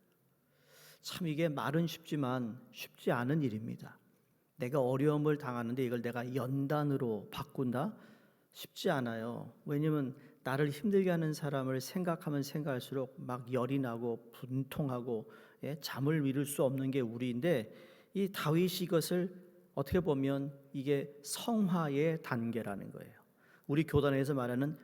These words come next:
성결이 바로 이런 거예요. 성결한 삶은 그냥 아무런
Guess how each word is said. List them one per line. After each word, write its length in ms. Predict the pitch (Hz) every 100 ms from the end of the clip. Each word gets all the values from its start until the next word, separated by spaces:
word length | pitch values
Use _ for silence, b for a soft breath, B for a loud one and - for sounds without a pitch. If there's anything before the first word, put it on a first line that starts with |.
| -
성결이 760 | - - 226 220 190 147 165
바로 220 | 160 127
이런 340 | 113 113 120 117
거예요. 400 | - - 123 120 _ _ _ _ _ _ _ _ B B B
성결한 680 | - - 254 240 226 214 190
삶은 580 | 185 - 151 135 147 117 B B
그냥 320 | - 180 190 -
아무런 1000 | 143 156 170 180 190 196 190 185 156